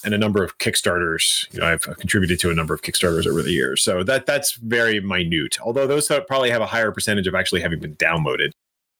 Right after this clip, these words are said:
than, unfortunately, the bundles. So of the five hundred and ninety items, four hundred and thirteen were never downloaded,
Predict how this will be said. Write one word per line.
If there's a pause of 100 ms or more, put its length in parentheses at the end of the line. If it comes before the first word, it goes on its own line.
than,
unfortunately,
the
bundles. (400)
So
of
the
five
hundred (140)
and
ninety
items,
four
hundred
and
thirteen
were
never
downloaded,